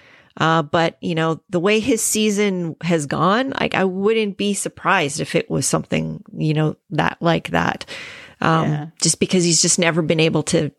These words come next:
Speaker 1: feel right, you know?
Speaker 2: Yeah.
Speaker 1: Anyway, um, let's hope that he, uh, gets back and this is just another temporary kind of small setback and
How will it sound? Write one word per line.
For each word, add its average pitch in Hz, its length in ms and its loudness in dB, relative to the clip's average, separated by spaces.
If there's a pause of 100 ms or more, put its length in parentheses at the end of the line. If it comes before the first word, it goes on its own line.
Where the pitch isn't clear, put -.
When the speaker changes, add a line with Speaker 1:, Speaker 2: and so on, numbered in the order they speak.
Speaker 1:
feel 160 400 0
right, 160 480 -2
you 170 100 -8
know? 175 280 -4 (340)
Speaker 2:
Yeah. 170 320 -8
Speaker 1:
Anyway, 160 520 0
um, 160 420 -4
let's 190 180 -2
hope 202 220 -2
that 170 200 0
he, 175 440 2
uh, 165 260 0 (180)
gets 170 280 -2
back 202 400 -2
and 175 120 -2
this 160 200 0
is 160 100 -4
just - 300 -2
another 160 640 0
temporary 165 920 0
kind 165 200 -4
of - 200 -4
small 156 480 0
setback - 800 -2
and 156 340 -2